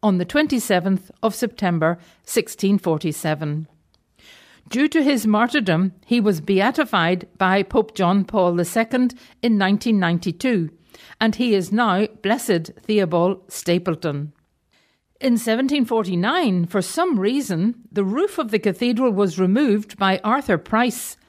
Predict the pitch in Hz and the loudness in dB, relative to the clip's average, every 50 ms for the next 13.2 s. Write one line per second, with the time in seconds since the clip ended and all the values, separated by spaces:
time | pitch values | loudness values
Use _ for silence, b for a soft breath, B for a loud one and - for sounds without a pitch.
0 | _ _ 214 220 - - 208 220 254 269 302 302 214 - 190 180 190 - 190 202 | _ _ -6 -6 -2 0 2 2 2 2 2 0 2 2 2 2 2 0 0 0
1 | 233 233 - - - 175 170 - - 214 190 - - 165 - - - 202 202 202 | 0 -2 -4 -4 -2 -2 -2 0 -4 -6 -6 -4 -6 -6 -6 -4 -2 -2 0 0
2 | - - 180 151 151 147 - _ _ _ _ _ _ _ B B B B B B | 0 -2 -2 -2 -2 -4 -8 _ _ _ _ _ _ _ B B B B B B
3 | B B B B - 247 247 262 226 196 220 196 - - 294 294 320 349 339 294 | B B B B -2 -2 0 0 2 2 2 0 2 0 0 2 2 2 0 2
4 | - 220 214 - 226 196 160 160 185 165 156 - 233 294 339 339 - - 202 175 | 0 -2 -2 0 -2 -2 0 0 -2 -2 0 0 0 0 0 0 0 0 0 0
5 | 170 170 175 - 175 165 160 156 - - 226 254 311 302 - - - B B B | 0 0 -2 -2 0 0 0 -2 0 0 0 0 0 -2 -4 -12 -16 B B B
6 | B B B - 247 240 233 - - - 208 208 226 220 - 247 226 - 202 185 | B B B 0 0 0 0 -2 -2 0 2 2 2 0 0 -2 0 0 0 0
7 | 175 170 180 185 185 - - - _ _ _ _ _ - 180 156 170 160 156 - | 2 2 0 0 -2 -4 -12 -20 _ _ _ _ _ -4 0 0 0 -2 -2 -4
8 | - 139 135 143 139 - _ _ _ _ _ _ _ _ _ _ _ _ _ _ | -6 -6 -6 -6 -8 -10 _ _ _ _ _ _ _ _ _ _ _ _ _ _
9 | _ - - 220 175 202 254 320 - 359 370 262 220 170 180 196 196 - - 208 | _ 0 0 2 2 2 2 2 2 2 2 0 0 2 2 0 0 0 0 0
10 | 180 190 254 294 - - 320 269 196 180 175 - - 202 175 - - 190 180 - | 2 2 2 0 0 0 0 2 2 2 0 0 -2 -2 -2 -2 -2 -4 -4 -2
11 | 190 247 302 330 294 202 175 165 190 196 - - - 185 190 190 185 175 175 160 | -2 0 0 2 2 2 2 2 0 0 -2 -2 0 2 2 2 2 0 0 0
12 | 170 180 220 254 - - - 254 254 - - - 233 196 175 185 180 175 160 156 | 2 2 0 0 -2 -6 -8 -8 -8 -8 -6 -4 -2 0 2 2 2 2 2 2
13 | 156 156 - - | 0 -2 -6 -14